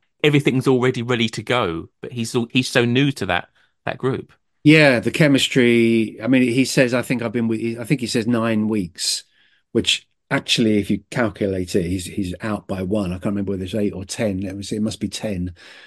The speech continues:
Speaker 2: by the end of October. But the fact that he was even counting, or in his case, miscounting, but trying to get it right, indicates how new he was. And they're still going back to Hamburg. I mean, it's, it's a tape,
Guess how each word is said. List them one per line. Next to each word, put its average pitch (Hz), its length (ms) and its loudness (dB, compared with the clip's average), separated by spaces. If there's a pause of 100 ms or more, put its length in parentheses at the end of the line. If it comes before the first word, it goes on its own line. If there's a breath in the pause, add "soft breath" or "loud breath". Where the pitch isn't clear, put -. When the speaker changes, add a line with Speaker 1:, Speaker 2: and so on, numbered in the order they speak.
(300 loud breath)
Speaker 2:
by 98 120 -6
the 101 120 0
end 98 100 -2
of 92 80 -4
October. 95 680 -4
But 123 240 4
the 131 80 4
fact 131 260 0
that 123 120 0
he 123 120 4
was 117 160 2
even 107 240 2
counting, 120 420 -2
or 95 300 -8
in 98 120 -2
his 104 180 -4
case, 90 240 -4
miscounting, 110 680 2
but - 220 -2
trying 127 340 2
to 95 140 -6
get 90 160 -4
it 90 100 -6
right, 90 260 -6 (680 loud breath)
indicates 107 560 2
how 104 100 0
new 101 260 2
he 92 160 -2
was. 87 540 -4 (540)
And 139 100 6
they're 170 80 10
still 170 240 8
going 120 240 6
back 98 220 0
to 104 100 -6
Hamburg. 110 580 -2
I 110 40 -4
mean, 117 180 0
it's, 123 220 -4
it's 131 180 -4
a 123 60 -4
tape, - 340 0